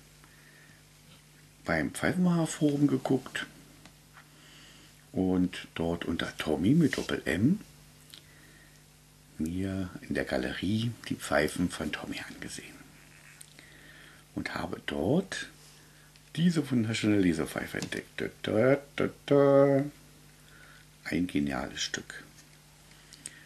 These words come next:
Von der Form her kann man wirklich sagen, Freehand, mittelbraun, nussbraun gebeizt, mit Naturborke. Diese Naturborke setzt sich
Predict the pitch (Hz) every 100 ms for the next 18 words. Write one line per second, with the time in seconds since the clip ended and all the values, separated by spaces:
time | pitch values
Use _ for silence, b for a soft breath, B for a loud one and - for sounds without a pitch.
0 | B B - - - - - - 76 90
1 | 87 87 80 - - 62 65 82 85 -
2 | - 78 - - 131 151 143 143 - -
3 | - B B B B B B B B -
4 | - - - - - - - - - _
5 | _ - - 110 101 104 98 95 95 101
6 | 80 76 80 82 85 85 - - 73 85
7 | 80 - 85 180 - - - B B B
8 | B - - - - - 76 - 78 107
9 | - 294 294 - B B B B B -
10 | - - - 76 80 76 76 69 - 101
11 | 78 76 78 76 71 71 - - - -
12 | 73 - -